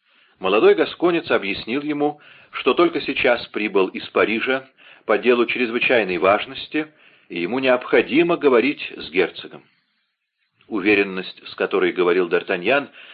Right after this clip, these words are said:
убедила Патрика, так звали слугу министра.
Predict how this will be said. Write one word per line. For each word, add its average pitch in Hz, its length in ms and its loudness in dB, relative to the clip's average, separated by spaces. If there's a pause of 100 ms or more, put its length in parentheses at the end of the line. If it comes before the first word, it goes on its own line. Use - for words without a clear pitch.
(180)
убедила 113 540 0
Патрика, 95 760 -2 (220)
так 90 220 -2
звали 82 380 0
слугу 82 380 -10
министра. 80 580 -12